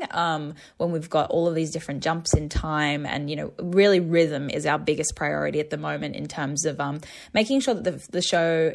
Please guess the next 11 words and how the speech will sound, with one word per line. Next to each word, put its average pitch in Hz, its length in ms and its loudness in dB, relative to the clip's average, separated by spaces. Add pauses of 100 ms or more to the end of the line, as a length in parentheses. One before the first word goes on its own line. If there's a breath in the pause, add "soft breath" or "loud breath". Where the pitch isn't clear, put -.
is 156 220 -2
clear, 254 580 2 (380 loud breath)
um, 175 600 0
whilst 165 400 2
also 160 460 2 (100)
navigating 175 600 4
those 156 400 0
tonal 214 440 0
shifts - 480 -4
between, 147 640 -6
um, 151 440 -6